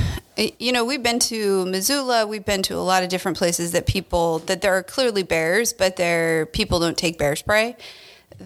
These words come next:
This place, people had a lot of packs around their waist that had their bear spray in them, which I'm definitely going to order from Amazon because it was pretty cool to just be able to whip it out when you're, you know,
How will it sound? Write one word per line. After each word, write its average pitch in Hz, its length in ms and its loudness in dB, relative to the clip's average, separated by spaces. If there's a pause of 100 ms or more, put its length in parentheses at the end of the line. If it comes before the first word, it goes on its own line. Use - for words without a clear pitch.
This 254 260 2
place, 214 640 0 (100)
people 220 300 -2
had 208 160 -2
a 185 60 -2
lot 180 200 2
of 185 80 -2
packs 196 380 -2
around 185 260 2
their 170 180 2
waist 175 680 0
that 214 120 2
had 190 200 -2
their 180 100 2
bear 175 240 0
spray 180 400 0
in 180 300 -2
them, 208 280 2
which - 580 -2 (680)
I'm 170 300 0
definitely 165 380 0
going 165 200 0
to 165 60 0
order 156 420 0
from 151 440 -2
Amazon 233 540 0
because 240 960 0 (100)
it - 220 0
was 185 160 0
pretty 226 220 -2
cool 220 480 -2
to 175 160 -2
just - 440 0 (220)
be 214 60 -2
able 196 160 2
to 190 120 2
whip 185 280 0
it 185 80 0
out 180 300 0
when 180 200 -2
you're, 160 400 2 (960)
you - 80 -2
know, 78 180 2